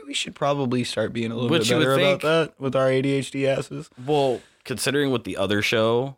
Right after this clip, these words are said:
Speaker 2: like, that's just what we do, is we just, there ain't no notes. We go, "Hey, what do you wanna talk about?" And then it's never what we discussed before.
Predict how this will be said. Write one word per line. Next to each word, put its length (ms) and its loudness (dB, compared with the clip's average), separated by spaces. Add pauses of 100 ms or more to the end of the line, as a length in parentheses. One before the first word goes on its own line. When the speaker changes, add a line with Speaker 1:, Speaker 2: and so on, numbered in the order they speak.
(140)
Speaker 2:
like, 100 -16
that's 220 -6
just 140 -4
what 120 2
we 100 -2
do, 200 -2
is 120 -6
we 120 -8
just, 240 -10 (880)
there 120 -2
ain't 120 2
no 100 0
notes. 480 -2 (720)
We 120 -2
go, 160 2
"Hey, 160 4
what 80 2
do 60 2
you 40 2
wanna 120 2
talk 180 2
about?" 340 0
And 100 0
then 120 4
it's 240 -2
never 360 2
what 200 0
we 160 -2
discussed 500 -6
before. 320 -10